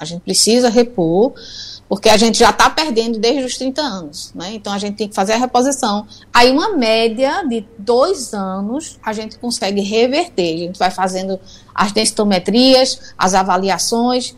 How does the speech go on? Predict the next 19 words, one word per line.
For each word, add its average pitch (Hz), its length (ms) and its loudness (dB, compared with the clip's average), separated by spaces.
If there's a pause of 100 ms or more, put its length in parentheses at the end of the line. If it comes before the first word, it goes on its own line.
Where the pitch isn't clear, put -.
e 240 140 -2
com 240 140 -6
uma 262 300 2
média 208 380 2
de 202 120 -2
dois 262 320 2
anos, 240 200 -2
a 254 80 -2
gente 277 180 -6
consegue 277 460 -4
reverter 294 640 -4
essa 240 240 -4
qualidade. 247 480 -6 (300)
Suplementando 208 960 -2
vitamina 190 500 0
D, 196 340 6
vitamina 175 520 -4
K 190 160 2
dois, 190 500 0